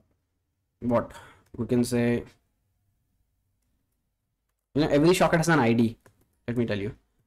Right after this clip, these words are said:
socket dot I D has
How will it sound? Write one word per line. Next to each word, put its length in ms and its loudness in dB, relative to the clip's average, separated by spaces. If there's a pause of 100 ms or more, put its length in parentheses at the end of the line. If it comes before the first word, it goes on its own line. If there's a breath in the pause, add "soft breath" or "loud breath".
(240)
socket 360 -2
dot 160 2
I 180 2
D 320 2 (1400)
has 480 0